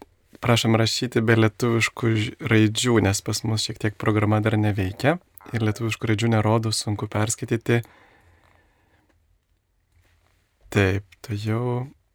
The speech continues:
Tai kam reikėjo tos deklaracijos iš viso? Girdėjome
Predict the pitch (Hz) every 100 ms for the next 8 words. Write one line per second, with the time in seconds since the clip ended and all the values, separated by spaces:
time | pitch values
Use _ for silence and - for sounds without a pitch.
0 | _ _ _ _ _ _ _ - 117 113
1 | - 139 139 123 127 123 123 113 117 117
2 | 117 120 117 110 - 107 123 113 123 165
3 | - - 165 165 151 120 113 117 117 113
4 | 107 110